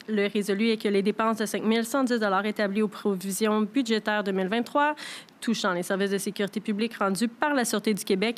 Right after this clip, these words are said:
et la préparation du plan de gestion des matières résiduelles soient assumées par ces quatre municipalités, donc Saint-Antoine, Saint-Charles, Saint-Denis, Saint-Marc, tous sur le Richelieu. Donc,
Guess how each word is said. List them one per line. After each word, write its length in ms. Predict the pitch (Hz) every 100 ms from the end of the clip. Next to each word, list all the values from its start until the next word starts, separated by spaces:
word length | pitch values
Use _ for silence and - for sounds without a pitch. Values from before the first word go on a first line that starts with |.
| -
et 80 | 285
la 140 | 254
préparation 840 | 247 240 240 220 202 208 247 240 -
du 200 | 240 277
plan 300 | - 254 254
de 160 | 208 196
gestion 420 | 196 262 277 269
des 180 | 247 285
matières 400 | 262 220 233 220
résiduelles 720 | 233 185 190 170 220 247 262
soient 160 | - 214
assumées 420 | 202 214 214 240 - - - -
par 260 | - 269 -
ces 220 | - 233
quatre 200 | 226 214
municipalités, 920 | 208 196 190 - 208 190 - 269 277 240
donc 260 | 202 190
Saint-Antoine, 840 | - 202 196 214 214 277 277 277 262
Saint-Charles, 880 | 254 226 208 - 226 233 240 240 -
Saint-Denis, 560 | 214 202 202 214 240
Saint-Marc, 420 | 226 208 202 226 240 -
tous 140 | -
sur 180 | 262 -
le 60 | 175
Richelieu. 400 | 185 - 262 349 - - - - -
Donc, 340 | 208 220 226